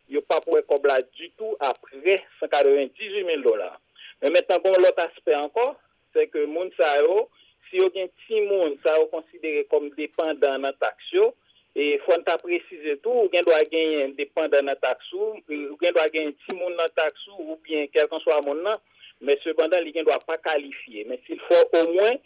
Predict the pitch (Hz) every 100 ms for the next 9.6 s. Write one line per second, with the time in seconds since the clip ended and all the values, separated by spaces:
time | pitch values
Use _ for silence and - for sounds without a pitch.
0 | - _ _ - 170 160 156 180 170 151
1 | 160 151 147 156 151 151 156 185 185 151
2 | 139 - 170 160 _ _ 175 170 226 214
3 | _ _ _ - - 160 - 160 147 -
4 | 175 160 143 - 147 _ 165 156 151 147
5 | 139 135 143 135 135 131 - 117 120 185
6 | - _ _ - 123 151 135 151 147 147
7 | 147 156 135 127 143 135 170 139 127 131
8 | 160 165 _ - 185 - 160 143 139 147
9 | 170 - 139 - 151